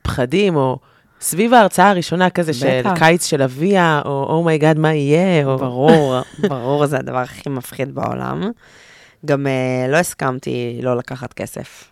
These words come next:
Speaker 2: אמרו לי, "אל תיקחי כסף, זאת הרצאה ראשונה, תעשי פיילוט", ואני אמרתי, "לא, לא, לא, לא יהיה פה שום פיילוט."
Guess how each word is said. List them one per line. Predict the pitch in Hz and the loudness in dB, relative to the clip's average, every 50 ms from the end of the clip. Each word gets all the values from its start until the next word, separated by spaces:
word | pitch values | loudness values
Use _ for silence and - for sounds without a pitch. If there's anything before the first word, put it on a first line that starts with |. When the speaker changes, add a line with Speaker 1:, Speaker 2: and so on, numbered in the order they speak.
| _ _ - | _ _ -12
Speaker 2:
אמרו | - 135 143 160 | -10 -4 -2 0
לי, | 170 170 170 | 0 0 0
"אל | 175 185 | -2 -2
תיקחי | 185 - - - - 208 190 - | -4 -8 -12 -10 -12 -12 -10 -6
כסף, | - 185 202 - - 202 196 - | -6 -6 -6 -6 -6 -8 -8 -8
זאת | - - - - | -10 -12 -10 -10
הרצאה | 143 143 - - 156 156 | -12 -8 -6 -4 -4 -4
ראשונה, | 151 156 - - 156 165 180 190 196 190 | -4 -6 -8 -8 -8 -6 -4 -4 -4 -4
תעשי | - 160 147 - 165 | -6 -8 -8 -8 -8
פיילוט", | 165 - 170 175 175 170 170 175 - | -8 -6 -4 -4 -2 -2 -4 -4 -6
ואני | 143 143 151 | -6 -4 -4
אמרתי, | 151 156 156 156 - 165 160 147 - | -4 -6 -6 -8 -8 -8 -8 -8 -8
"לא, | - 151 151 160 165 165 | -6 -4 -2 -2 0 0
לא, | 170 170 175 | 0 0 -2
לא, | 185 180 156 - _ _ _ _ _ _ _ _ _ _ _ _ - | -2 -4 -6 -8 _ _ _ _ _ _ _ _ _ _ _ _ -6
לא | 147 151 151 156 160 | -2 0 2 2 2
יהיה | 160 165 156 | 2 0 0
פה | - - 156 | -2 -4 -6
שום | - 156 160 160 | -4 -4 -6 -4
פיילוט." | - 143 143 143 139 - - - - - | -4 -2 -2 -2 -2 -4 -8 -12 -14 -20